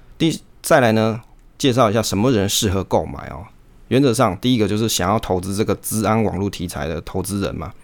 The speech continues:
第二个就是你想要扩大投资范围的投资人哦，本来你已经有投资其他产业，那你想要多投资这个产业，增加你的个人资产配置哦，或是投资配置。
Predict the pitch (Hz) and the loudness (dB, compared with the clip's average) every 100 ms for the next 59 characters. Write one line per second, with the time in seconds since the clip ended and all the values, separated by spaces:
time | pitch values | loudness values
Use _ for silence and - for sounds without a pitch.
0 | - - 139 123 101 110 113 104 - - | -20 -6 0 2 2 0 -2 -4 -8 -20
1 | - - 151 135 104 - 127 120 113 98 | -16 -2 2 4 2 2 2 4 2 0
2 | 98 107 104 92 82 71 73 76 76 - | -2 0 0 0 -6 -8 -10 -10 -10 -12
3 | - _ - 98 101 113 143 107 98 92 | -18 _ -8 -4 0 2 4 2 0 0
4 | 117 92 - 90 101 98 87 95 92 - | 0 0 -2 -4 -4 -6 -2 -2 -2 -6
5 | - 90 - - - - - - 110 117 | -8 -8 -8 -12 -20 -20 -12 0 2 4
6 | 110 98 104 - 123 120 92 92 101 107 | 4 2 0 0 -2 0 -2 -2 -2 -2
7 | 101 - 85 92 - 107 104 107 95 78 | -2 -4 -4 -2 0 2 2 2 0 -4
8 | 80 76 - 110 82 85 - 110 85 82 | -6 -6 0 0 0 -6 -6 -4 -4 -4
9 | 95 87 92 90 - 113 101 90 92 87 | -4 -4 -4 -4 -4 -4 -2 -4 -4 -4
10 | 90 90 87 - | -4 -4 -4 -10